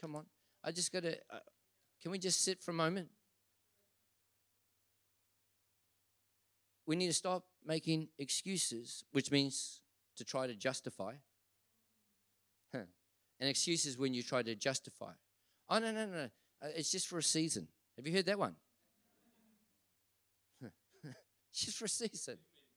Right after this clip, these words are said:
<laughs> Harabasikianda.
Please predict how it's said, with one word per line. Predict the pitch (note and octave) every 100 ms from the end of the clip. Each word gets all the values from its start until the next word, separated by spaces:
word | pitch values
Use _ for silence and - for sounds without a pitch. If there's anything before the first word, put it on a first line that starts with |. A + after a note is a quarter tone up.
| _ _ _ _ -
<laughs> | - D3+ - _ _ _ _ _ _ _ _ _ _ _ _ _ _ _ _ _ _ _ -
Harabasikianda. | F#2 F#2 F#2 - F#2+ - F2+ F2 E2+